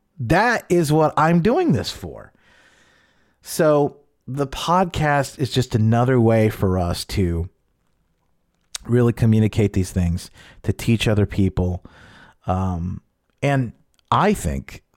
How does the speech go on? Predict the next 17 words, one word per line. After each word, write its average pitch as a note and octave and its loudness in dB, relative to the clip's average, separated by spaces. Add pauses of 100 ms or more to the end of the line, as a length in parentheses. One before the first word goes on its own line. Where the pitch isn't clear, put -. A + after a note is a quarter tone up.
learn C#3 2
from C3+ 0
the A2+ 2
lessons A2+ 0
of G2+ -2
others. G2 0
Let D3+ 0
me G3+ 2
be D#3 0
completely A2 0
and F2+ 2 (760)
one A2 2
hundred C3 0
percent A2 0
transparent G2+ -2
with G2+ -6
you. A2+ 0